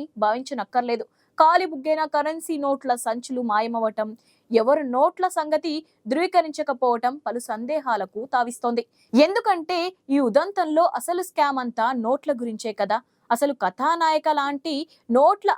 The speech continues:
అంశమే డిలీట్ చేస్తే ఇక సమస్య దేనికనేది ఎలా తెలుస్తుంది? రాజ్యానికి సంబంధించిన మూడు ప్రధాన అంగాల్లో ఒక న్యాయ వ్యవస్థకు మాత్రమే ఈ మూడింటి పరిధులను నిర్ణయించగల గొప్ప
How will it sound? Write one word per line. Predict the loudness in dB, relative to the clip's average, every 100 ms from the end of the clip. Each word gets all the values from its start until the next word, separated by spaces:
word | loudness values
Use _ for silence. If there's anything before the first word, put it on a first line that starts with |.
| -2
అంశమే | -8 -10 -6 -6 -4
డిలీట్ | -4 -4 0
చేస్తే | -2 0 -2 -2 _ _ -2
ఇక | 0 0
సమస్య | -2 -4 -6 0
దేనికనేది | 0 0 -4 -4 -4 -8 -8 _ -2 0
ఎలా | 0 -2
తెలుస్తుంది? | -6 -8 -8 -8 -8 -10 _ 0
రాజ్యానికి | 2 2 0 -6 -6 -8
సంబంధించిన | -6 -6 -6 -6 -6 -6 -2 0
మూడు | 0 0 -2
ప్రధాన | -4 -4 -8 -10
అంగాల్లో | -8 -6 -2 2 0 -2 _ 4
ఒక | 4 4 -2
న్యాయ | 0 0 0
వ్యవస్థకు | -2 -2 -6 -6 0
మాత్రమే | 0 0 -2 -6 -8 -8 -4
ఈ | -2
మూడింటి | 0 0 -2 -6 -4 -2
పరిధులను | -2 -4 -6 -4 -4 -4 _ _ 0
నిర్ణయించగల | 2 2 0 -2 -2 0 0 -2
గొప్ప | -2 -2